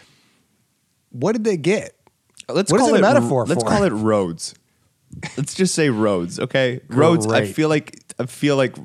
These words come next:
Speaker 2: you're hung up on this plumbing thing, and it's really not that difficult to grasp.
Speaker 1: Okay.
Speaker 2: It's roads.
Speaker 1: I,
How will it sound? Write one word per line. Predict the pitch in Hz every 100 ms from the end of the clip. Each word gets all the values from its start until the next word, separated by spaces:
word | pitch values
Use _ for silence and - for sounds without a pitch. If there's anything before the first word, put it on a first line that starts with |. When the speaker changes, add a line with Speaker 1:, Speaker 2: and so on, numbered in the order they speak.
| 113
Speaker 2:
you're | 113 113
hung | - 120 123
up | 107 101
on | 98
this | 95
plumbing | - 107 95 87
thing, | 90
and | 90
it's | 85
really | 110 120 110
not | 101 95
that | 87
difficult | 95 85 82
to | 76
grasp. | 73 60 - _ - - - - - - _ -
Speaker 1:
Okay. | 131 104 95
Speaker 2:
It's | 123
roads. | 123 113 76 - - - - - - _ _ _
Speaker 1:
I, | 135 135